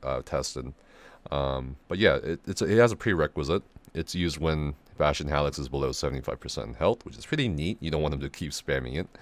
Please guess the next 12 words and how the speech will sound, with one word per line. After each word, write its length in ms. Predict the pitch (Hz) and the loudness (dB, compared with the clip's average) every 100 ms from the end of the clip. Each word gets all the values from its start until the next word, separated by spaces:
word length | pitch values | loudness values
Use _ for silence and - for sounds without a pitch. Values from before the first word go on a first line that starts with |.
| - - - - | -20 -20 -20 -6
Uh, 280 | 65 71 69 | 0 0 0
Crushing 400 | - 127 - 73 | 4 4 4 -6
Claws. 760 | - - 90 82 65 50 - | -6 6 8 8 6 0 -8
Now, 200 | 76 69 | -4 -2
Bastion 360 | 73 98 - 117 | 4 6 6 2
Hallex 320 | 87 87 80 | 4 4 2
calls 300 | - 80 73 | 0 2 2
for 220 | - 67 | 2 -6
talents 400 | 64 - 90 82 | -6 4 4 4
from 120 | - 64 | -2 -8
the 60 | |
ground, 480 | 64 69 101 110 | 0 4 6 4